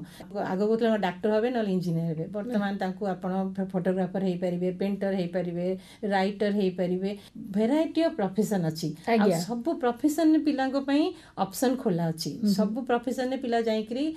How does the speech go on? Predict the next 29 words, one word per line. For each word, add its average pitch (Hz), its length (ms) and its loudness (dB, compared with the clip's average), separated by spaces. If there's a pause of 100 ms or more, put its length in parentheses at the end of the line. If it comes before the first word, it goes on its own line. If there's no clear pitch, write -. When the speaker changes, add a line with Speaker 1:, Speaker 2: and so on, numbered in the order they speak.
(280)
Speaker 1:
ସକ୍ସେସ୍ 196 420 0
ହେଇପାରିବେ। 156 460 0 (140)
Speaker 2:
ଆଜ୍ଞା। 214 180 0
Speaker 1:
ତେଣୁ 262 200 4 (300)
ଆପଣ 277 240 0
କିନ୍ତୁ 277 180 0
ଧୈର୍ଯ୍ୟ 269 360 4
ଦରକାର। 269 380 2 (400)
ପିଲା 233 280 4
ଯେତେବେଳେ 254 440 0
ସେ 254 100 -6
ତା 254 160 -2
ଚଏସ୍ରେ 254 640 4
ଯିବ, 220 340 2 (280)
ସକ୍ସେସ୍ 262 540 4
ନିଶ୍ଚୟ 294 380 8
ପାଇବ, 180 300 4
କିନ୍ତୁ 285 220 2
ସମୟ 220 400 4
ଲାଗିବ। 160 300 0 (300)
Speaker 2:
ଆଜ୍ଞା। 190 300 6
Speaker 1:
ସେଇ, - 0 -
ସେଇ, 262 320 0
ଏଇ 262 220 6
ଯୋଉ 294 160 6
ଫରକଟା 185 480 2
ରହୁଛି, 170 320 0
ଏଇ 226 220 2
ପାର୍ଥକ୍ୟଟା 196 720 -2